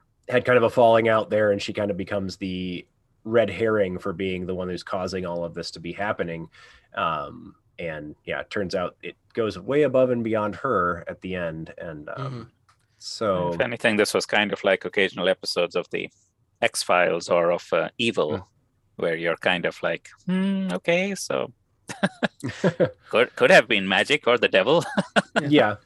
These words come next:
Speaker 1: Yeah,
Speaker 2: Yeah.
Speaker 1: there's no, there's actually nothing that says concretely, except that exists in the universe where that, you know, usually is not the case.
Speaker 3: Right.
Speaker 1: Um, there's nothing that says concretely it's not, or that, you know, a, s-, a character here or there in this narrative couldn't walk away and,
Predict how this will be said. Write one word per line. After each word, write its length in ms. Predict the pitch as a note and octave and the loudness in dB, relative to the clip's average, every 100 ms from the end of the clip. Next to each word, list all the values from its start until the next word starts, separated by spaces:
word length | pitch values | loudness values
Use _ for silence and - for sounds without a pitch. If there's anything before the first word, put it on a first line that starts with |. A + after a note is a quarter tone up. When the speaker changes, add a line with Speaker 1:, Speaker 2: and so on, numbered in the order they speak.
| _ _ C#3+ | _ _ 4
Speaker 1:
Yeah, 200 | F#3 D#3+ | 6 8
Speaker 2:
Yeah. 40 | |
Speaker 1:
there's 200 | E3 C#3+ | 6 6
no, 200 | E3 - | 4 6
there's 180 | D3 D3+ | 4 4
actually 280 | E3 - D3 | 4 4 4
nothing 320 | D3+ D#3+ D3 | 6 6 4
that 120 | C3 | 0
says 280 | - C#3 B2+ | 2 2 2
concretely, 800 | - B2+ C3 - C#3+ C3 A2 G2+ | -2 0 0 -2 -2 -2 -2 -2
except 400 | G2 - C3+ - | -2 2 0 2
that 160 | B2+ A#2 | 0 0
exists 420 | G#2+ A#2 A2+ A#2+ | 0 -2 -2 -4
in 100 | G#2+ | -4
the 80 | G2+ | -4
universe 480 | G2 G#2 G#2 G#2+ - | -4 -4 -2 -2 -2
where 120 | A2 | -2
that, 220 | G2+ - - | -2 -4 -8
you 100 | G#2+ | -8
know, 80 | F#2 | -6
usually 460 | F#2 A2 G2+ G2+ F#2+ | -2 -2 -2 -4 -4
is 140 | F#2 | -4
not 200 | G2 F#2 | -6 -6
the 60 | - | -2
case. 400 | B2 G#2+ F#2+ - - - G2 | 0 0 -2 -8 -20 -14 -6
Speaker 3:
Right. 160 | F2+ | -2
Speaker 1:
Um, 560 | G#2 G2 F#2 F2+ F2+ - _ _ _ _ _ | 0 0 0 -2 -6 -8 _ _ _ _ _
there's 180 | C3 B2+ | -2 4
nothing 160 | C#3+ A#2+ | 4 4
that 60 | |
says 180 | C3 A#2 | 2 2
concretely 600 | - A2 - B2 A2 G2 | 2 -2 0 -2 -2 -4
it's 180 | F2 G2+ | -4 -4
not, 400 | A2 A2+ F2 - _ - | 0 0 -2 -6 _ 0
or 140 | A#2 | 2
that, 140 | A#2+ - | 2 -2
you 100 | A#2 | -4
know, 120 | G#2 | -2
a, 20 | G2 | -2
s-, 200 | - - | -2 -10
a 60 | |
character 580 | - C3 A#2+ A2+ G#2 G2 - | 0 4 4 2 -2 -2 -6
here 240 | - A#2+ | -4 0
or 120 | G#2 | 0
there 260 | G2 G#2 F#2+ | 2 0 0
in 160 | G2 G2+ | -2 -2
this 220 | F#2+ - | -4 -2
narrative 460 | A2 B2+ A2 G2 F#2 | 2 4 4 0 -4
couldn't 240 | A2 G2 | -6 -4
walk 240 | G2+ G2+ | -6 -4
away 240 | F#2+ G2 G2 | -2 -2 -2
and, 160 | F2+ | -6